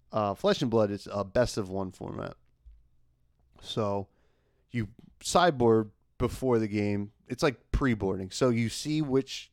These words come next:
hero you're about to play against. Uh, like, let's say I'm, I'm playing Kano, right? Whatever. And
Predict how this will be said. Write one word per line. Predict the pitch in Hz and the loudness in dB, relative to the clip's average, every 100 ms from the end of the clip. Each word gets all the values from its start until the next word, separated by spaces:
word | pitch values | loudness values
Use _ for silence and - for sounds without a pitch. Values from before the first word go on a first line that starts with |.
| _ - | _ -4
hero | 120 127 117 | 4 6 6
you're | 110 110 | 4 2
about | 104 101 | 0 -4
to | - | -6
play | - 101 | -6 -6
against. | 95 98 98 - - _ _ _ _ _ - | -6 -6 -8 -10 -20 _ _ _ _ _ -4
Uh, | 101 98 | -2 0
like, | 107 104 | 0 2
let's | 110 110 | 2 2
say | - 120 113 110 104 - _ _ - | 0 2 4 2 0 -8 _ _ 2
I'm, | 120 127 127 | 4 4 4
I'm | 120 131 | 2 4
playing | 131 123 117 | 4 4 2
Kano, | - 113 101 101 101 | 2 2 2 0 0
right? | 110 107 113 | 2 2 2
Whatever. | 113 104 101 104 113 - - | 0 0 0 0 -2 -4 -6
And | 123 117 104 | -2 0 0